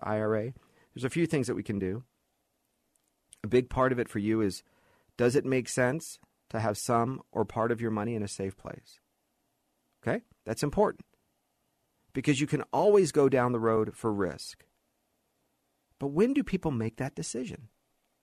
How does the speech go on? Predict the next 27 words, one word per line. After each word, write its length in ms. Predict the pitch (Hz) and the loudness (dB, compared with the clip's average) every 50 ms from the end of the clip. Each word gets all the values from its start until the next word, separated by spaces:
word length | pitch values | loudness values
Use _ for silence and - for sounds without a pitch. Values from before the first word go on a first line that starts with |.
| _ _ _ _ _ _ _ _ _ _ _ _ _ _ _ | _ _ _ _ _ _ _ _ _ _ _ _ _ _ _
Well, 160 | 214 254 254 | -2 -2 -2
it's 120 | - 202 - | -2 -6 -4
called 180 | - 349 - | -2 -4 -2
the 80 | 320 208 | -2 0
rule 200 | 165 165 170 160 | 0 2 2 2
of 100 | 139 120 | 2 2
one 140 | 131 123 113 | 2 2 2
hundred, 280 | 113 120 110 98 82 | 2 2 0 0 -2
if 120 | 95 - - | -2 -2 -4
we 60 | 123 | -4
think 220 | - - 165 - | -2 -2 -2 -2
about 240 | 117 - 87 90 92 | 0 2 2 2 0
it 80 | - - | -2 -6
for 140 | - 95 | -8 -8
a 40 | 85 | -6
minute. 280 | 85 87 87 143 190 - - - - _ | -6 -6 -6 -8 -10 -12 -16 -20 -20 _
The 80 | - 135 | -8 -4
rule 220 | 156 233 269 269 | -2 0 0 0
of 100 | 240 185 | 0 2
one 180 | 170 165 143 131 | 2 2 4 4
hundred 300 | 123 131 123 135 135 127 | 2 2 2 2 2 2
takes 280 | - 139 120 - - | 0 -2 -2 0 0
your 200 | 127 131 190 - - | 0 2 0 0 -2
age 460 | - 98 87 82 82 101 160 - - _ _ _ _ _ | -4 -4 -4 -4 -6 -8 -10 -12 -16 _ _ _ _ _
minus 420 | - 107 107 107 113 139 156 - - | -4 -2 0 0 2 0 0 0 -2
a 80 | 190 | -2
hundred, 460 | 170 165 117 95 85 78 85 135 - | -2 -2 -4 -4 -4 -4 -8 -8 -10